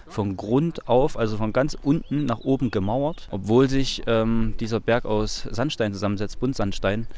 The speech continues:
so dass die Mönche,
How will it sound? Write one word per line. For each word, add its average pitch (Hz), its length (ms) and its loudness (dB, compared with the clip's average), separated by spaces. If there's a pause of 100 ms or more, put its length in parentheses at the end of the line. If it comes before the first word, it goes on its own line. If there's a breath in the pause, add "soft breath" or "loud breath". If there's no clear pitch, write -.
(360 soft breath)
so 104 520 0 (580)
dass 107 260 0
die 107 180 2
Mönche, 117 560 2